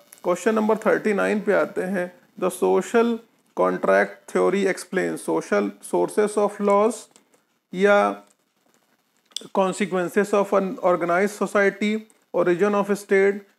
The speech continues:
customary laws। तो ऑप्शन नंबर सी इसका करेक्ट होगा, ये origin of state का कॉन्सेप्ट होगा, ठीक है,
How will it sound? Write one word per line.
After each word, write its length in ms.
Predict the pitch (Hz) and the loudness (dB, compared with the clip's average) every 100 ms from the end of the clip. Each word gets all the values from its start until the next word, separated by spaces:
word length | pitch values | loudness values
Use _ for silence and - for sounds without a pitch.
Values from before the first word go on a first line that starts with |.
| - | -2
customary 520 | 208 202 226 214 196 175 | -2 2 0 2 2 2
laws। 280 | 160 143 - - _ - | 2 0 -4 -20 _ -6
तो 80 | 190 | -2
ऑप्शन 400 | - 185 - 226 | 0 0 0 -2
नंबर 400 | 208 170 165 156 - _ _ | 0 2 2 0 -4 _ _
सी 380 | - - 233 233 | -18 -4 0 2
इसका 280 | 214 - 190 | 0 0 0
करेक्ट 400 | 190 175 180 - | 2 0 0 0
होगा, 420 | 185 180 202 214 - _ _ _ - | 0 2 2 0 -6 _ _ _ -10
ये 400 | 180 196 226 285 - _ _ - | 2 4 4 0 -10 _ _ -2
origin 460 | 180 190 180 190 | 0 2 2 0
of 200 | 190 262 - _ _ _ - | 0 0 -2 _ _ _ -8
state 560 | 185 - 185 180 180 | -8 -2 2 2 0
का 160 | - 202 | 0 -2
कॉन्सेप्ट 600 | 185 170 165 185 180 - | 0 -4 -2 -4 -4 -4
होगा, 640 | 165 165 156 165 160 151 - _ _ | -2 0 2 4 2 0 -8 _ _
ठीक 260 | - 226 226 | -4 -2 0
है, 300 | 220 226 | 2 2